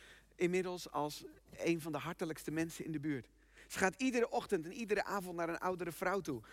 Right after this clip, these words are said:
om, om even, even haar steunkousen aan en uit te doen. Want anders is die oudere vrouw al voor de hele dag moe als ze die aangedaan heeft.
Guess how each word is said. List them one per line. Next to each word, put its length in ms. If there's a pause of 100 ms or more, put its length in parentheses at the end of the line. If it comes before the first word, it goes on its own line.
(140)
om, 240
om 240
even, 480 (220)
even 300
haar 120
steunkousen 640
aan 180
en 120
uit 160
te 80
doen. 220
Want 160
anders 320 (220)
is 160
die 180
oudere 260
vrouw 260
al 140
voor 120
de 60
hele 180
dag 200
moe 220
als 120
ze 60
die 140
aangedaan 440
heeft. 220